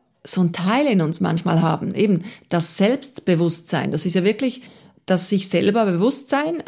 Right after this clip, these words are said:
das, das nimmt man ja selten so auseinander, dieses Wort, aber es ist, wenn ich mir, der, dass ich Mensch bin,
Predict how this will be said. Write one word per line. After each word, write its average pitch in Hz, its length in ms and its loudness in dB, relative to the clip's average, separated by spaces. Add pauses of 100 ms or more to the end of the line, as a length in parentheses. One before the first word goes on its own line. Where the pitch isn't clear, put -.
das, 165 200 -2
das 165 200 -2
nimmt 196 160 2
man 175 140 0
ja 170 80 -2
selten 190 320 0
so 185 140 0
auseinander, 170 520 0
dieses 143 320 -4
Wort, - 300 -4
aber 139 140 -2
es 160 100 0
ist, 170 220 -4 (240)
wenn 175 160 -2
ich - 300 -6
mir, 240 380 2 (1500)
der, 117 140 -4
dass - 320 -6
ich 131 140 -6
Mensch 190 320 0
bin, 392 120 -2